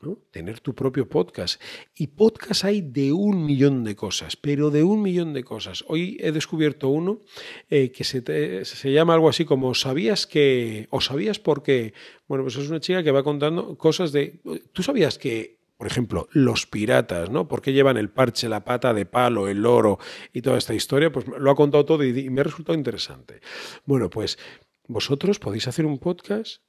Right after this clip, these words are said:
de lo que os dé la gana dentro del mundo de la fotografía, de vuestras propias experiencias. Me viene a la mente el daily de... Dios, será posible que lo entrevistamos y es el number one de los number one, murciano, que ahora no me va a salir el nombre.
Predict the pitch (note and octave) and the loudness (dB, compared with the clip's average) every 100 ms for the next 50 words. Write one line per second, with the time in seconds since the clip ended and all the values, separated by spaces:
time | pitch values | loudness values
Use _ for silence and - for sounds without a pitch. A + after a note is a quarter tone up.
0 | _ _ G#2+ A2 A#2 G2+ F#2 E2+ - D2 | _ _ -18 -10 -8 -6 -6 -8 -8 -10
1 | - C3+ G#3 A2+ A#2 F3+ C#3+ A2 B2+ D#3 | -4 0 0 0 -2 0 -2 -4 -2 0
2 | B2 B2+ D#3+ E3 C3 A2+ E2 D2+ C#2+ - | 0 -2 -2 -4 -4 -8 -10 -10 -10 -4
3 | E3+ A#2+ G#2 G#2+ - - - - B2 C3 | -2 -2 -4 -8 -8 -10 -10 -8 -8 -6
4 | A2+ - - - D#2+ B2 E3+ D#3 B2 C#3+ | -6 -6 -6 -6 -4 0 0 -2 -6 -6
5 | B2 G#2+ C#3 D#3 C3+ D3 D3+ D#3+ A#2 C3+ | -6 -2 2 2 2 0 2 0 2 2
6 | D#3 E3 G3+ A3 - - - - - - | 2 0 -4 -6 -12 -14 -14 -16 -14 -4
7 | C#3 C3+ B2 A#2+ A#2 G#2+ G2+ G2 F#2+ F#2 | 2 4 4 2 0 -2 -4 -4 -6 -8
8 | E2+ D#2+ B1+ B1 - E2+ D#2+ G2 F#2+ F#2 | -10 -14 -18 -20 -20 -20 -16 -12 -8 -6
9 | F#2+ G#2 - A2 G#2 G2+ G2 G2 F#2+ - | -4 -4 -2 -4 -4 -4 -4 -6 -6 -4
10 | G#2+ A2 G#2+ F#2+ G2+ G2+ G#2 G#2 G2 G#2+ | -4 -4 -4 -4 -4 -2 -2 0 -2 -2
11 | G#2 G2+ G2 G#2 G#2 G#2 G2+ A#2+ C3 A2 | -2 -2 -4 -4 -2 0 0 0 0 -4
12 | A2 - A#2+ B2+ C3+ A2+ A2+ A2 G#2+ G#2+ | -6 -4 -2 0 0 -4 -6 -6 -8 -8
13 | G#2 G#2 G2+ F#2 F2 D#2+ D#2+ | -8 -8 -8 -8 -10 -12 -16